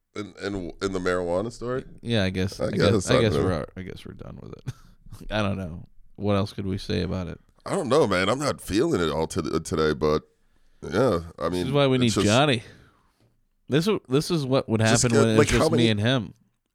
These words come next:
Speaker 1: Okay, hold on. So based off of the free weed that you're getting, how
Speaker 2: Yeah.
Speaker 1: much money would you have to spend on your costume changes?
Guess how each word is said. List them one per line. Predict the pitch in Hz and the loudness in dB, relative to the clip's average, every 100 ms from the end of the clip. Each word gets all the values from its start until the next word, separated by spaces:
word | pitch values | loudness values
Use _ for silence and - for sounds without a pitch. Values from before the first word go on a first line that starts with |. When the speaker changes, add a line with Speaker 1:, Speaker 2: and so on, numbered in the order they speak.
| _ _ _ _ - | _ _ _ _ -2
Speaker 1:
Okay, | 127 151 107 | 2 2 2
hold | 120 139 | 2 2
on. | 110 | 2
So | 90 117 | 0 -2
based | 110 147 - | 2 2 2
off | 160 156 | 0 0
of | 143 123 | -2 -2
the | 113 | -2
free | - - 123 139 | -2 0 4 4
weed | 117 117 123 | 4 4 2
that | 98 | 0
you're | 90 90 | 0 -2
getting, | 90 107 90 82 | 2 4 4 2
how | 90 107 | 0 2
Speaker 2:
Yeah. | 110 | 4
Speaker 1:
much | 98 90 | 2 2
money | 110 113 | 2 2
would | 104 101 | 0 0
you | 104 | 0
have | 98 | -2
to | 92 | -4
spend | - 101 101 | -6 -2 0
on | 98 98 | 0 -2
your | 80 | -2
costume | - 98 131 - 69 | 0 0 0 -6 -10
changes? | - 69 67 80 55 - | -8 -8 -8 -8 -8 -12